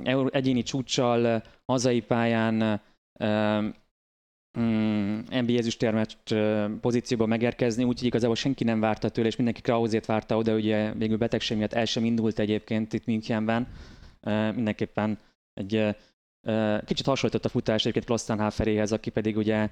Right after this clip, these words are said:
ö, a török Csánt, ö, ö, üldözte. Ugye Klostenhalfernek sikerült is ötezren befognia Gegát, hát itt végül a befogás az nem sikerült, de, de Elizabeth Birdöt azért, ö, lehajrázta a végén. Szóval jó verseny volt itt a női háromezer akadály, pedig hát nem az a,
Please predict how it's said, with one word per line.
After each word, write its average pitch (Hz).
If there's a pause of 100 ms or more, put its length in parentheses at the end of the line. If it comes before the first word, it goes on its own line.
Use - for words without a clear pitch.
(280)
ö, 107 (300)
a 110
török 117
Csánt, 110
ö, 107 (440)
ö, 104
üldözte. 120 (100)
Ugye 120
Klostenhalfernek 113
sikerült 110
is 123
ötezren 127
befognia 127
Gegát, 120 (280)
hát -
itt 120
végül 120
a 117
befogás 113
az 120
nem 117
sikerült, 107
de, 110 (420)
de 107
Elizabeth 110
Birdöt 107
azért, 104
ö, 104
lehajrázta 104
a 107
végén. 107
Szóval 180
jó 143
verseny 107
volt 110
itt -
a 117
női 110
háromezer 107
akadály, 113
pedig 117
hát 113
nem 127
az 110
a, 107